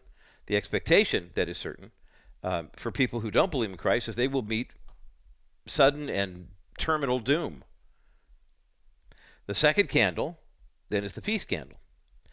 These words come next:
And the peace candle is interesting because it really is a reference to Christians living together as one.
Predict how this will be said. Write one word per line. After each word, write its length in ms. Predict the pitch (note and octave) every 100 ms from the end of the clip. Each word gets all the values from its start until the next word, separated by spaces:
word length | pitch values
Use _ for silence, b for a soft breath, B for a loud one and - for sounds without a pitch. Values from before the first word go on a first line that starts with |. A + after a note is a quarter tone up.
| b b b _
And 120 | A2+
the 60 | A#2+
peace 320 | - B3+ C4+
candle 300 | - D3+ C3
is 120 | A2+
interesting 480 | B2+ - A#2 - G2
because 400 | G2 - A2+ G#2+ B B B
it 140 | - A2
really 340 | C#3+ G#3+ E3
is 140 | B2+ A#2+
a 100 | A2
reference 680 | F2+ A2 D#3+ - A#2+ F#2+
to 340 | - A2+ E2 D#2 - _ _ _ - - - - - - _ _ _ - -
Christians 480 | - D#3 C#3+ D3 G#2+
living 320 | G#2+ A#2+ A2+
together 520 | G2+ F2 A#2 G#2+ F2+ E2+ B B -
as 360 | G#2+ A2+ G2
one. 320 | - A#2+ F#2